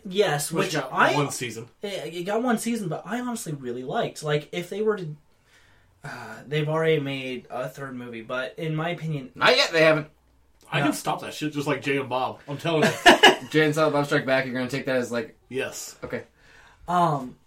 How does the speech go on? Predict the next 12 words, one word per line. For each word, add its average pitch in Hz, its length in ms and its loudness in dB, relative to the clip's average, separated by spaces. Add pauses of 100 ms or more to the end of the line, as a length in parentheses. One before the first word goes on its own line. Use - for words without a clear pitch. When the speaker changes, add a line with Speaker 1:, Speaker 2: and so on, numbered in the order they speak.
(240)
Speaker 1:
in 175 140 -2
my 175 160 0
opinion, 147 760 -4 (340)
they 151 160 2
should 156 220 -2
have 151 180 -2
gone 131 420 -4
Extreme 123 500 -8
Ghostbusters 117 680 -10
route, 104 340 -12 (340)
where, 135 560 -4 (420)
cu-, 170 180 -2